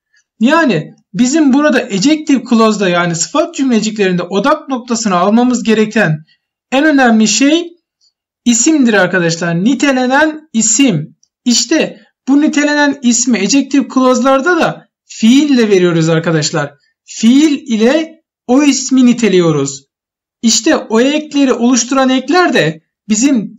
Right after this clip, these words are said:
Türkçe dil bilgisinde öğrendiklerimiz vardı ya, anası mezar dikecekmiş ekleri. Hah,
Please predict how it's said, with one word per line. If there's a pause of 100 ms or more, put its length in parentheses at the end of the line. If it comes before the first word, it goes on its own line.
(100)
Türkçe
dil
bilgisinde
öğrendiklerimiz
vardı
ya, (200)
anası
mezar
dikecekmiş
ekleri. (640)
Hah,